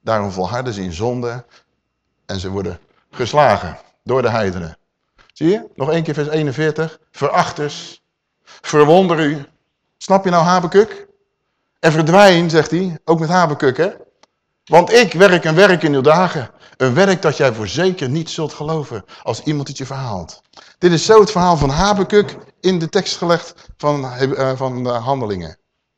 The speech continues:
Daarom is het zo leuk als je dan gaat zien, "Hé, hey, wie, eh, profeet hebt dat gesproken? Wie van de profeten heeft dat gesproken?" Eén profeet is dat geweest. Mooi, hè? Handelingen dertien, vers achtendertig.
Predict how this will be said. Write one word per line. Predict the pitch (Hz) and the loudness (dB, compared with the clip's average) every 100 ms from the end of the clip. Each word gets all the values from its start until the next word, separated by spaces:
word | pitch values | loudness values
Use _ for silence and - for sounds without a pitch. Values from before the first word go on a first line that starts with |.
| _ _ _ _ _ _ _ - | _ _ _ _ _ _ _ 0
Daarom | 160 156 | 2 2
is | 143 | -2
het | 131 | -4
zo | 151 | -2
leuk | 180 | 0
als | 151 | 0
je | 135 | -2
dan | 131 | -4
gaat | 139 | -6
zien, | - 131 | -4 -4
"Hé, | 151 202 | -2 -2
hey, | 170 | 0
wie, | 170 151 | -2 -4
eh, | - 135 | -4 -6
profeet | 135 180 147 | -6 -6 -6
hebt | 143 | -6
dat | 127 - | -8 -8
gesproken? | - 208 208 131 180 - _ _ _ _ _ _ _ _ _ _ _ | -6 0 0 0 -8 -10 _ _ _ _ _ _ _ _ _ _ _
Wie | 135 220 180 | -2 0 2
van | 170 | 2
de | 160 | 2
profeten | 160 147 160 147 - 180 160 123 | 0 0 0 -2 0 -2 0 -4
heeft | 131 123 | -6 -4
dat | 127 | -6
gesproken?" | 117 - 147 101 135 - - - | -8 -2 0 0 -4 -6 -14 -10
Eén | - 226 220 | 2 4 4
profeet | 202 180 170 127 | 2 4 2 0
is | 113 | -4
dat | 101 - | -8 -8
geweest. | 85 82 - - _ _ _ _ _ _ _ _ | -12 -12 -16 -20 _ _ _ _ _ _ _ _
Mooi, | - 247 135 | 2 4 6
hè? | 226 302 - - - _ _ _ _ _ _ _ _ _ _ _ _ _ _ _ 381 370 - - _ _ _ - | 4 0 -8 -20 -20 _ _ _ _ _ _ _ _ _ _ _ _ _ _ _ -20 -20 -20 -20 _ _ _ -2
Handelingen | 175 233 233 233 214 165 | 4 6 6 6 6 6
dertien, | 226 233 208 | 6 4 2
vers | 202 | 2
achtendertig. | 202 202 202 196 220 214 123 - - | 2 0 0 2 2 2 -6 -8 -18